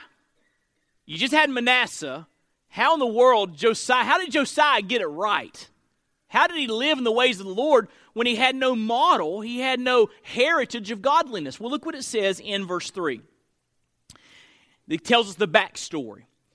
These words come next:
"In the eighteenth year of King Josiah, the king sent Shaphan the son of Azaliah, son of Meshullam, the secretary to the house of the Lord, saying, 'Go up to Hilkiah the high priest, that he may count the money that has been brought into the house of the Lord, which the keepers of the threshold have collected from the people.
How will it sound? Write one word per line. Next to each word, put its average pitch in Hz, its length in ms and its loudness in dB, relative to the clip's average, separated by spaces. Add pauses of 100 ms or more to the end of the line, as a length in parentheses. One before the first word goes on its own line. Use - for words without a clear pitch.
(320)
"In 202 140 -2
the 185 100 -2
eighteenth 277 460 -4
year 185 240 -4
of 175 100 -8
King 220 220 -8
Josiah, 156 480 -6
the 156 100 -12
king 240 320 -8
sent 208 240 -10
Shaphan 214 400 -6
the 190 80 -10
son 196 220 -6
of 160 100 -6
Azaliah, 185 640 -2
son 185 200 -8
of 160 100 -6
Meshullam, 196 540 -6
the 143 60 -14
secretary 196 520 -8
to 147 60 -14
the 139 40 -10
house 185 320 -6
of 196 60 -20
the 202 80 -14
Lord, 185 200 -6
saying, 147 380 -8 (560)
'Go 190 120 2
up 196 80 -2
to 196 60 -6
Hilkiah 202 640 -2
the 165 60 -8
high 151 180 -4
priest, 226 400 -8
that 170 100 -10
he 180 100 -8
may 160 120 -6
count - 540 -8 (340)
the 175 100 -6
money 208 340 0
that 170 200 -4
has 147 160 -6
been 147 260 -6 (240)
brought 156 300 0
into 214 140 -8
the 202 40 -6
house 208 200 0
of 240 160 -14
the 175 60 -4
Lord, 170 160 -4
which 165 140 -12
the 139 60 -14
keepers 196 340 -10
of 208 60 -16
the 214 100 -12
threshold 175 440 -4
have 143 100 -10
collected 147 400 -10
from 139 260 -10
the 147 80 -14
people. - 480 -8